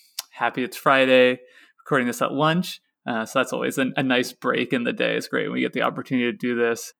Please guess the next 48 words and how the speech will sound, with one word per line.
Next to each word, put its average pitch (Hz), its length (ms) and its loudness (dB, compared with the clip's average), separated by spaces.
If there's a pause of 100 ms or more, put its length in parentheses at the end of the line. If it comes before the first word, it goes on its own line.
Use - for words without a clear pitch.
Yeah, 226 200 6
I'm, 180 120 4
I'm 156 160 -2
excited 180 320 0
about 170 140 2
this 160 120 -2
conversation 151 680 2
too. 139 400 2
When 143 200 4
we 143 240 4 (180)
first 196 300 2 (340)
decided 135 580 2
to 143 80 -2
do 135 220 4
this 127 160 0
game, 135 380 2
I 143 80 2
was 143 120 0
a 143 60 2
little 127 240 2
bit 127 160 0
hesitant 185 560 0 (300)
'cause - 100 -4
I 143 80 6
just 131 120 -4
had 139 120 6
had 131 220 2
only 131 260 -2
one 123 240 2
experience 127 420 0
with 127 140 0
it, 127 80 2
and 113 100 0
it 113 40 -2
was - 120 -8
kinda, 123 440 2 (340)
you 160 100 2
know, 120 340 2
it, 151 60 2 (140)
it 156 40 6
was 151 200 2 (120)
just, 185 120 4
like, 165 120 4
nothing 139 340 2
to 135 80 4
write 135 220 4
home 131 240 2
about. 123 400 2